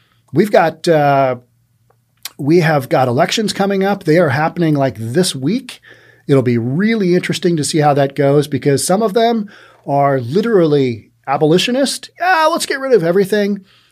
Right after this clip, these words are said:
versus, uh, a little bit more far right,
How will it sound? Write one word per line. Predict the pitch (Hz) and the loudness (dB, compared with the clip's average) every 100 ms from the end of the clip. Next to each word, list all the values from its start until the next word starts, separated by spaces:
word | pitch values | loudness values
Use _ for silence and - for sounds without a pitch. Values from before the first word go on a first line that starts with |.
| _ | _
versus, | 123 160 151 - 151 139 - - _ _ - | 0 2 2 4 2 2 -2 -14 _ _ -10
uh, | 440 440 311 | -4 -2 0
a | |
little | 330 453 | 2 0
bit | 440 240 | 0 -2
more | 214 269 277 262 - _ _ | -4 -2 0 0 -2 _ _
far | - - - 185 226 208 | -16 -14 -6 -2 -2 -4
right, | 151 165 226 240 | -6 -2 -2 -4